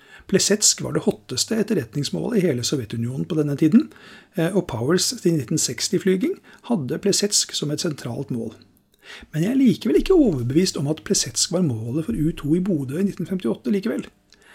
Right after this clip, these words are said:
Til det synes jeg vi mangler totalt noe flybevis. Ingen av de elleve flyvningene ut fra Bodø gjorde, så vidt vi vet, noe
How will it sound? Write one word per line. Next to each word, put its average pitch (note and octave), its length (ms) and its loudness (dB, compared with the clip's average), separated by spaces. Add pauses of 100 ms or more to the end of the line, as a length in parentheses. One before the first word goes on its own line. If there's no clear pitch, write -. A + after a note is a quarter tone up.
(320)
Til F#3 180 -2
det E3 240 2
synes C#3+ 320 2
jeg F3 160 0
vi G3 160 6
mangler D#3 540 6
totalt F#3 500 -4
noe F#3 160 2
flybevis. C3+ 640 -4 (800)
Ingen G3+ 300 8 (100)
av D#3 80 0
de F#3+ 140 0
elleve C#3 260 4
flyvningene C3+ 600 2
ut B2 100 -4
fra E3 140 0
Bodø C#3 260 2
gjorde, F#3 460 4 (240)
så F3 160 -2
vidt D#3 160 -2
vi E3+ 80 2
vet, F3+ 160 0
noe D3+ 100 0